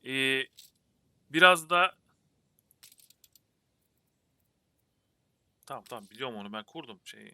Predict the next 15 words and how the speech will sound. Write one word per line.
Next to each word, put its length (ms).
Ha, 60
kurmamışım 520
daha. 220
Neyse. 340
Ee, 360
biraz 320
da 60
hani 220
oyun, 380
oynanabilirlikten 1120
bahsedip 460
bitirmek 380
istiyorum 400
dostlar. 360
Ee, 380